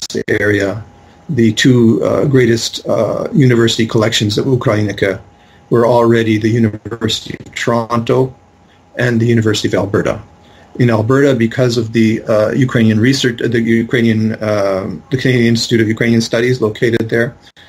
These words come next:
and in Toronto, because of the Department of Slavic Studies, uh, uh, which, uh, was fairly large, uh, by the nineteen sixties, and at which, uh, uh, very prominent scholars, especially George Lutsky, who was a literary historian,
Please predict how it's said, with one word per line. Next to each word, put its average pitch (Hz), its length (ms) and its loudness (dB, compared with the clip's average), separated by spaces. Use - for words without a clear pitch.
and 147 160 0
in 165 80 2
Toronto, 139 500 2
because 113 380 -2
of 104 100 -4
the 107 200 -2
Department 110 460 -4
of 98 80 -10
Slavic 104 400 -2
Studies, - 540 -6
uh, - 40 -10
uh, - 680 -2
which, - 380 0
uh, 101 340 2
was 113 260 2
fairly 143 480 2
large, 113 560 0
uh, 104 180 -4
by 117 140 -2
the 113 100 0
nineteen 113 380 0
sixties, - 560 -4
and 143 140 0
at 135 140 -2
which, 139 340 0
uh, 131 80 2
uh, 120 340 -2
very 135 300 2
prominent 143 420 0
scholars, 110 580 0
especially 113 500 -2
George 113 380 0
Lutsky, 131 680 0
who 117 100 0
was 101 180 -2
a 113 60 0
literary 117 440 4
historian, 113 760 0